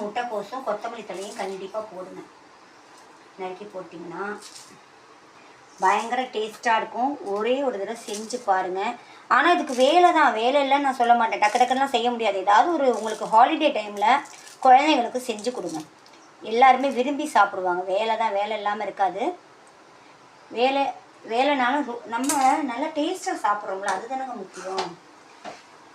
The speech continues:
அதெல்லாம் ம-, மறைக்கக்கூடாது. ஐயோ செய்யணுமாலாம் கூட ஒரு ஹாலிடே டைம்ல எடுத்து செஞ்சு பாருங்க. பார்த்தீங்களா? எல்லாத்தையும் சேர்த்து கிண்டிட்டோமா?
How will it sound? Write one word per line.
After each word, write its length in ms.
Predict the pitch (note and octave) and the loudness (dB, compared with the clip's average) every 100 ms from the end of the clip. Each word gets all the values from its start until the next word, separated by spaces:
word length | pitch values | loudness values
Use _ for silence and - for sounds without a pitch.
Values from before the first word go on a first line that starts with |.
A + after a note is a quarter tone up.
| - | -2
அதெல்லாம் 320 | A3 C#4 D4 B3 | 0 2 2 2
ம-, 200 | A3 - | 0 0
மறைக்கக்கூடாது. 600 | A3 B3 C#4 A#3+ A3 G3 F#3 - - - - - | 2 0 0 -2 -2 -4 -10 -14 -20 -20 -18 -14
ஐயோ 300 | G3+ A#3 A#3 | -10 -8 -8
செய்யணுமாலாம் 680 | A3+ A3 B3+ A#3+ A3 A3+ - | -10 -8 -4 -2 -2 -4 -8
கூட 120 | G#3 | -8
ஒரு 160 | G3 F#3 G3+ | -8 -4 0
ஹாலிடே 360 | A#3 B3 A3+ F#3+ | 2 0 -8 -6
டைம்ல 260 | F#3+ G3 | -6 -6
எடுத்து 240 | F#3 A3 G#3 | -10 -12 -12
செஞ்சு 220 | F#3+ F#3+ - | -10 -10 -10
பாருங்க. 280 | - - - - - - - - - - - - - - - - - - - - - - - - | -10 -10 -12 -20 -20 -16 -14 -12 -14 -20 -20 -20 -20 -20 -20 -20 -20 -20 -20 -20 -20 -20 -20 -18
பார்த்தீங்களா? 400 | D#3+ E3+ F3+ E3 D#3+ | -16 -14 -10 -10 -8
எல்லாத்தையும் 380 | F#3 F3+ F3+ G3+ | -8 -8 -8 -8
சேர்த்து 240 | F#3+ F3+ - | -8 -8 -10
கிண்டிட்டோமா? 440 | F#3 F3+ F3 G3 | -12 -8 -6 -2